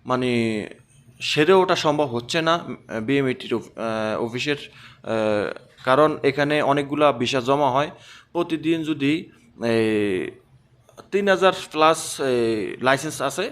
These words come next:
বাংলাদেশে এজেন্সি আছে, তার মধ্যে থেকে যদি দুই হাজার লাইসেন্স যদি অ্যাক্টিভ থাকে, এই দুই হাজার এজেন্সি যদি প্রত-, এ, প্রত্যেকটা এজেন্সি যদি প-, একশোটা করে ভিসা জমা দেয় বিএমইটিতে,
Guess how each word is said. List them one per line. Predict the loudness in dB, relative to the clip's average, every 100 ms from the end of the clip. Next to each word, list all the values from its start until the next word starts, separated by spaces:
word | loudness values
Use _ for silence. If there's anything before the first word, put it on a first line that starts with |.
| -10 -6
বাংলাদেশে | -2 -2 -2 -2 0
এজেন্সি | 0 -2 -4
আছে, | -4 -4
তার | 0 0
মধ্যে | 0 -4
থেকে | -4 -6
যদি | -2 -2 -2 -4 -20 -20 -12
দুই | 2 6
হাজার | 6 6 2 -2 -16 -20 -4
লাইসেন্স | 2 2 2 -4 -2
যদি | 0
অ্যাক্টিভ | 0 -2 -8
থাকে, | -6 -4
এই | -2
দুই | 2 2
হাজার | 4 2 0 -18 _ _ _
এজেন্সি | -4 -2 -4 0 0 0 -6 -20 -20 -10
যদি | -4 -2
প্রত-, | -2 0
এ, | 0 0 -2
প্রত্যেকটা | -2 -2 -4 -2
এজেন্সি | -2 -4 -10
যদি | -12 -4 -2 -2 -8 -20 _
প-, | 0 4
একশোটা | 4 2 -2 -2 -2
করে | 2 2 2 0
ভিসা | -4 -2 2 4 4 0 -4
জমা | 2 4 4
দেয় | 2 -4 -4
বিএমইটিতে, | -2 0 -2 -4 -6